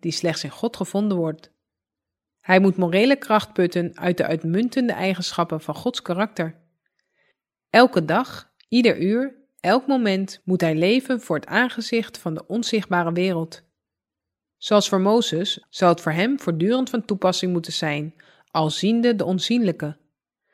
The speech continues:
Gerechtigheid worstelt in godsvrucht. Geen mens kan voor zijn medemens steenvast een puur, krachtig leven handhaven, tenzij zijn leven met Christus verborgen is in God.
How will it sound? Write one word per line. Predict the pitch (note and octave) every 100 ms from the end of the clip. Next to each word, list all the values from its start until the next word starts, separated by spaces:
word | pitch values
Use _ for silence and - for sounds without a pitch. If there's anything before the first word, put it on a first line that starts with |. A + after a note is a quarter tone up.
| _ _ _
Gerechtigheid | - E3 G#3 - A#3 F#3+ E3+ E3
worstelt | - A3 - G3
in | F3
godsvrucht. | - A3+ - - E3 - - _ _ _ _ _ _ _ _ _ _
Geen | - A#3+ C#4
mens | C4 A#3+ A#3
kan | - F3+
voor | E3 E3
zijn | D#3
medemens | D#3 G#3 A3+ G#3+ A3 G#3 -
steenvast | - - - A#3+ C4 - G#3 -
een | D3+ D3
puur, | - A3 B3 C4 - _ _
krachtig | - F3 A#3 - C4
leven | A3 G3 F#3+ F3+
handhaven, | F3 E3+ D#3+ D#3 - D3+ E3 - _ _
tenzij | - A#3 C4 B3+
zijn | A#3 A#3 A3+
leven | F3+ E3 E3 D3+
met | D3+ C#3+ -
Christus | G3+ A3+ - G3+
verborgen | G#3 F#3+ F3 E3+ E3+
is | D#3+
in | E3
God. | D#3 G#3 G3 -